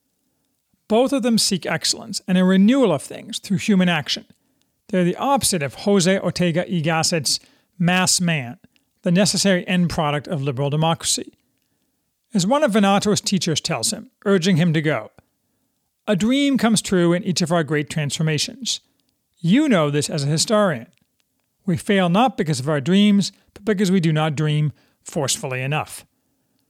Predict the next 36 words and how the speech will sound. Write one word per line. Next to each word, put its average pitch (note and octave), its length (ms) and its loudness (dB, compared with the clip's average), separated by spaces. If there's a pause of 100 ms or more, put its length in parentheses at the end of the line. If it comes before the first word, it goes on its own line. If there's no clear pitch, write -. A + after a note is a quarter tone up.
(280)
This A#3 280 2
is A#3+ 100 2
not G3 200 4
the G#3+ 80 0
language D#3+ 440 0
of C3+ 100 -4
libertarian C#3+ 540 -2
inertia G#3 540 2 (360)
or A#3+ 80 -2
pleasure G#3+ 360 2
maximization. D#3+ 840 0 (480)
It A3+ 160 0
is G#3+ 120 0
the G#3+ 80 0
language C#3+ 500 -2
of D3 180 -4
Godfrey C#3+ 500 -2
in A#2+ 120 -10
the A#2 80 -8
Gate. C3 320 -4 (880)
Nor A#3+ 300 6
is B3 100 4
it B3+ 60 6
random. A3+ 400 2 (520)
Nothing G#3 340 4
in D3+ 100 -2
this C3 140 -4
book C#3+ 180 -4
is C3 160 -4
random, B2+ 400 -8 (220)
even F3+ 200 2
if E3 120 0
frequently D#3 520 -2
it D3 120 -6
is C#3+ 100 -4
opaque. C#3+ 500 -4